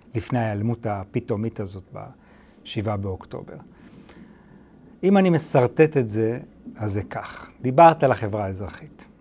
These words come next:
נכון, הסתערות אדירה של... מהאזרח הפשוט, מן השורה,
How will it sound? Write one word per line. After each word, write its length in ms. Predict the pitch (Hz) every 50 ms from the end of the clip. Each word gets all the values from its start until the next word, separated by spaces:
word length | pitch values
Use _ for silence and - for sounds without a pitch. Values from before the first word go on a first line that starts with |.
| - - - - -
נכון, 400 | - - - 151 151 151 139 127
הסתערות 680 | 113 - - - - 127 123 127 131 147 151 147 -
אדירה 600 | 143 123 117 120 120 127 120 143 143 131 120 117
של... 420 | - - - 135 127 123 120 120 - - - - - - - - _
מהאזרח 500 | - 160 214 226 226 208 180 196 190 -
הפשוט, 400 | - - 165 147 - 196 185 180
מן 120 | 143 131 127
השורה, 380 | 117 - - 123 127 147 151